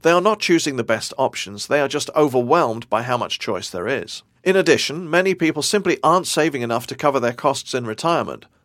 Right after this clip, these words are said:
and others have opted out altogether, completely paralyzed by the overwhelming number of choices presented to them. Employees have to answer, 'Do I want a particular benefit? Which one do I want? How much will it cost?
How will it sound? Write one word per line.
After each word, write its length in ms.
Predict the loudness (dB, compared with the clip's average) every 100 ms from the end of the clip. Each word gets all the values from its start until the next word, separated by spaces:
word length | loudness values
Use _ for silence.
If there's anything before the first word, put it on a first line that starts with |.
| _
and 140 | 4 6
others 260 | 6 4
have 100 | 2
opted 280 | 2 2 2
out 200 | 2 2
altogether, 540 | 0 -2 0 2 2 -2
completely 480 | -6 0 0 0 -6
paralyzed 680 | 0 2 4 4 2 2
by 140 | 0 0
the 120 | 2
overwhelming 600 | 2 2 4 4 4 0
number 240 | -2 -2
of 80 | -4
choices 400 | -2 -4 -2 -6
presented 500 | -8 -6 -6 -8 -10 -6
to 160 | -6
them. 220 | -6 -14 _ _ _ -20 _ -8
Employees 560 | -4 2 4 4 4
have 160 | -2 -2
to 100 | 2
answer, 480 | 4 4 2 0 0 _ -6
'Do 180 | 2 4
I 80 | 6
want 240 | 4 2
a 40 |
particular 480 | -6 -6 -8 -4 -4
benefit? 560 | 0 -2 -2 -6 -10 -2
Which 240 | -2 2
one 160 | 0 2
do 120 | 2
I 100 | 0
want? 420 | 2 -2 -2 -10 _ _
How 120 | -8 -6
much 280 | -4 0
will 100 | 2
it 100 | 2
cost? 460 | 2 0 0 -4 -12